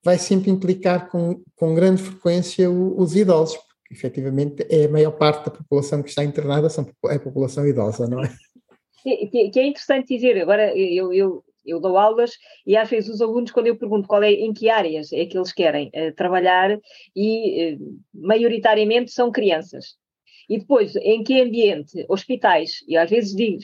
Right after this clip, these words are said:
Speaker 2: pois, mas a maioria da população não são crianças nos hospitais, são efetivamente os mais velhos e depois aqui esta, estas práticas.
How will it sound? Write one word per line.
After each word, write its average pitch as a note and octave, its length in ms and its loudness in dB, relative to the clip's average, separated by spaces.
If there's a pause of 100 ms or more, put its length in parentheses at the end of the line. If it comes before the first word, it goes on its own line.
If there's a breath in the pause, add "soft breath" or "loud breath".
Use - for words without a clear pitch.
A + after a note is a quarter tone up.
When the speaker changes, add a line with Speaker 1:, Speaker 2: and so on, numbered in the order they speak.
Speaker 2:
pois, E3+ 200 -2
mas D3 260 -8
a D#3+ 160 -4
maioria G#3 460 2
da F3 120 0
população G3+ 680 0
não B3 120 0
são B3+ 200 0
crianças C4 540 0
nos B3+ 160 -4
hospitais, B3+ 540 0
são E3 120 -2
efetivamente G3+ 640 -2
os A3 100 -6
mais A3+ 260 2
velhos A#3 340 0
e A#3 80 -4
depois A3+ 260 -2
aqui A3+ 300 -6 (160)
esta, G#3+ 400 0
estas G#3 320 -2
práticas. F3 560 -2